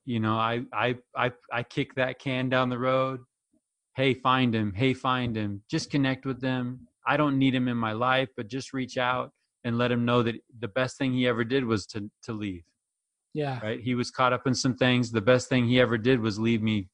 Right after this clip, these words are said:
Speaker 1: a couple weeks before I'm born.
Speaker 2: Yeah.
Speaker 1: Um, I was gonna be Corey, brother. I was gonna be Corey.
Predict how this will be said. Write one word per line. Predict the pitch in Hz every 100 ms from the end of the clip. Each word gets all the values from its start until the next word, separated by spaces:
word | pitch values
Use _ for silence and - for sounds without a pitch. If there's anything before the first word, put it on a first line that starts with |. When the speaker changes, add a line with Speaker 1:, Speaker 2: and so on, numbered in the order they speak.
| _ _ _
Speaker 1:
a | 110
couple | - 117 113
weeks | 107
before | - 92 120 104
I'm | 98
born. | 98 92 85 - _ _ _ _ -
Speaker 2:
Yeah. | 143 139 107
Speaker 1:
Um, | 98 104
I | 127
was | 147
gonna | 135
be | 123
Corey, | - 139 147 104
brother. | 92 98 104 120 _ _ _ -
I | 113
was | 117
gonna | 127
be | 113
Corey. | - - 147 117 104 127